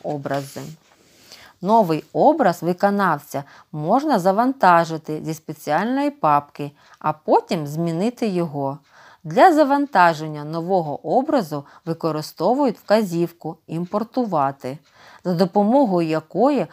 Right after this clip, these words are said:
обирають папку і відповідне зображення у вікні,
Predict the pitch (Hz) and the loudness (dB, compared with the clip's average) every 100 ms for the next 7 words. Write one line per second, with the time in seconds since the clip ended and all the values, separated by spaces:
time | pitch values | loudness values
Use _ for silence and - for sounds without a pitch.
0 | - - 160 156 180 277 320 - 175 180 | -12 -10 -4 2 4 4 2 -2 2 4
1 | 220 - 202 202 _ - 165 165 - 151 | 4 0 -6 -6 _ -8 -6 -4 -4 -4
2 | 240 294 349 233 175 160 190 220 233 226 | -2 -2 -2 -2 0 2 4 4 0 -2
3 | 220 202 214 - 160 156 147 | -2 -2 -4 -6 -8 -6 -10